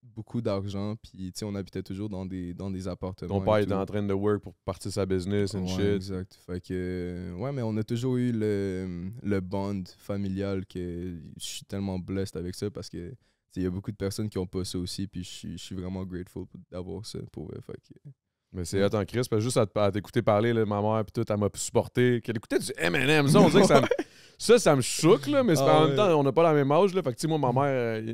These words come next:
Speaker 2: écoutait M and M, me surprendrait, là.
Speaker 1: Non, <laughs> c'est ça.
Speaker 2: Tu sais, dans le sens, ben, elle respectait, là, mais est-ce qu'elle me disait tout le temps Cypress, à cause j'écoutais tout ça du Cypress.
Speaker 1: Mhm.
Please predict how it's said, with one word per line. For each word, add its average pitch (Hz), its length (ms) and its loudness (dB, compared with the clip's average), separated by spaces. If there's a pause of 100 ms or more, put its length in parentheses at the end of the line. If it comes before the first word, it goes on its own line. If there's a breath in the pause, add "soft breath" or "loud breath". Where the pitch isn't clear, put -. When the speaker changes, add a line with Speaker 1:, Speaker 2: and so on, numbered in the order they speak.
Speaker 2:
écoutait 117 260 -2
M 120 120 2
and 113 80 0
M, 123 180 -4
me 104 60 -14
surprendrait, 107 440 -4
là. 123 80 0
Speaker 1:
Non, 135 160 2
<laughs> 156 80 4
c'est 147 200 2
ça. 180 160 2
Speaker 2:
Tu 175 60 2
sais, - 60 4
dans 123 120 4
le 120 60 2
sens, 143 360 2
ben, 120 280 2
elle 151 260 8
respectait, 180 760 4
là, 196 300 2
mais 117 520 0 (460)
est-ce - 280 -2
qu'elle 139 160 4
me 127 60 0
disait 127 140 4
tout 127 100 -2
le 110 60 -4
temps 143 200 2
Cypress, 147 520 0
à 117 80 0
cause 120 140 0
j'écoutais 117 260 -2
tout 113 100 -6
ça 147 120 0
du 123 60 -8
Cypress. 117 640 0
Speaker 1:
Mhm. 120 340 -2